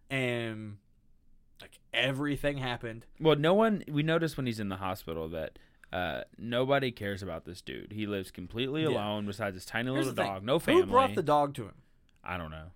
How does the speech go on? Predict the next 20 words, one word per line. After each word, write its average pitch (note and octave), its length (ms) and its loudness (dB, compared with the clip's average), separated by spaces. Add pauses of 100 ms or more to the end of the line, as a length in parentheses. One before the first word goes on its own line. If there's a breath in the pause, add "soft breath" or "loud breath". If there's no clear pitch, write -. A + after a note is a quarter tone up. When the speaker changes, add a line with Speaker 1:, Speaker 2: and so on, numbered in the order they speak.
(100)
Speaker 1:
I'm D#3 140 -2
guessing F#3 300 0
his A2 120 -2
boss. - 460 -6 (560)
Speaker 2:
I F2 120 -2
doubt D#2+ 260 -4
Speaker 1:
'Cause D#3 100 2
Speaker 2:
it. D#3 40 0
Speaker 1:
his C#3+ 80 0
boss D#3+ 360 0
was D3 100 -6
the C3+ 80 -4
only C3 200 -6
person B2 260 -2
that F#2+ 100 -10
called G2+ 220 -8
him - 140 -18
the - 60 -16
whole G#2+ 120 -12
time. G2 320 -18